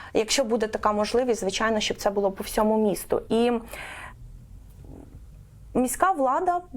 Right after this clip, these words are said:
погодилася на це. Не те, що погодилася, нам ніколи насправді не відмовляли. Але, ну, давайте по правді кажучи, все завжди відбувається вчасно. Такого не може бути, що невчасно. Ми не можемо,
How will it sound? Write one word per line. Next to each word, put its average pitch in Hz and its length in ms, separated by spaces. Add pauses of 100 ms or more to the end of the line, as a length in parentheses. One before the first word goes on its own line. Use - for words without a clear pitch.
(140)
погодилася 254 680
на 254 140
це. - 180
Не 269 100
те, 403 180
що 349 180
погодилася, 226 800
нам 262 160
ніколи 370 360
насправді 254 580
не 247 160
відмовляли. 214 680 (380)
Але, 294 540
ну, 285 160
давайте 294 360
по 254 120
правді 226 340
кажучи, 202 460
все - 240 (220)
завжди 220 460
відбувається 220 680
вчасно. - 560 (160)
Такого 302 320
не 247 100
може 226 240
бути, 214 260
що - 140
невчасно. - 560 (540)
Ми 311 220
не 339 100
можемо, 262 560